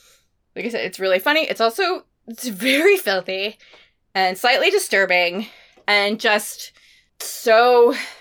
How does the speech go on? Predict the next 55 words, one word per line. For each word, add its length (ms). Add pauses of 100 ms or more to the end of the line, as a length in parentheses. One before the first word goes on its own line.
(200)
original. 920
I, 200
I 80
mean, 240
I 140
was, 160
when 120
I 80
read 160
it, 80
I 80
was 100
like, 180
"This 200
is 180
so 280
messed 300
up 300 (220)
and 120
amazing," 640
and 520 (400)
I'm 180
worried 240
what 100
people 180
are 80
gonna 180
think 180
when 80
I 80
say 180
this 180
is, 160
like, 160
one 80
of 60
my 180 (160)
new 160
favorite 300
books. 240 (400)
But 120
everyone 280
I 140
know 140
who 120
has 140
read 120
it 140
has 180
been 160
like, 260
"That 200
was 120
amazing." 440
So 280